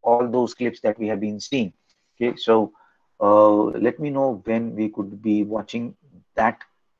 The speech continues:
early morning, or you want it at nine thirty, or you want the lecture at, uh, nine thirty, uh,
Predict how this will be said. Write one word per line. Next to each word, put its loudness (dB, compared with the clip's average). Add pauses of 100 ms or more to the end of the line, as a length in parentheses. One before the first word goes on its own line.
early 0
morning, -2
or -4
you 2
want -4
it -12
at -6
nine -8
thirty, -2 (420)
or 6
you -2
want 2
the -6
lecture -4 (120)
at, -12 (340)
uh, -8
nine -4
thirty, -8 (100)
uh, -10